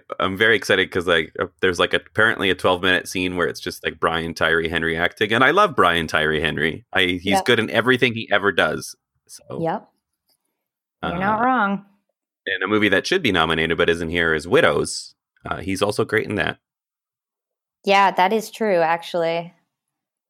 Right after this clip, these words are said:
Speaker 1: Uh,
Speaker 2: He's
Speaker 1: but the next ca-, sorry, go ahead.
Speaker 2: <laughs> I was like, "We're in the actress category. Why are you talking about this guy?" <laughs>
Speaker 1: <laughs> I was just like, "There's a lot of, uh, actually, there's a lot of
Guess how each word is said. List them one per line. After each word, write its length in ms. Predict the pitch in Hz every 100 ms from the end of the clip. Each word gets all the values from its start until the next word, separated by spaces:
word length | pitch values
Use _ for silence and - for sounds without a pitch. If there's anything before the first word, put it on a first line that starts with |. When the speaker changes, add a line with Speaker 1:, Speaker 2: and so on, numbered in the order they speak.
| _ _ -
Speaker 1:
Uh, 200 | 85 82
Speaker 2:
He's 180 | 214 214
Speaker 1:
but 140 | - -
the 60 |
next 220 | 104 117 -
ca-, 220 | 101 95 _ _ _ -
sorry, 240 | - 76
go 80 | 76
ahead. 260 | 78 80 _ -
Speaker 2:
<laughs> 180 | - 247
I 40 | 240
was 120 | 254
like, 120 | 254
"We're 120 | 330
in 140 | 523 330
the 40 |
actress 300 | 233 320 302
category. 500 | - 214 180 165 165
Why 80 | 226
are 80 | 494
you 120 | 466
talking 200 | 349 339
about 160 | 277 214
this 160 | 190 -
guy?" 280 | 170 226 -
<laughs> 60 | - 427 359 - - _ _ - - - -
Speaker 1:
<laughs> 80 | 139 - - _ _ - 175 - 117
I 60 | 131
was 140 | 139 135
just 140 | 123
like, 240 | 127 -
"There's 160 | 151 160
a 60 | 170
lot 200 | 202 214
of, 180 | 180
uh, 280 | 175 151 - -
actually, 280 | 139 151 175
there's 140 | 156 147
a 40 |
lot 120 |
of 80 | 151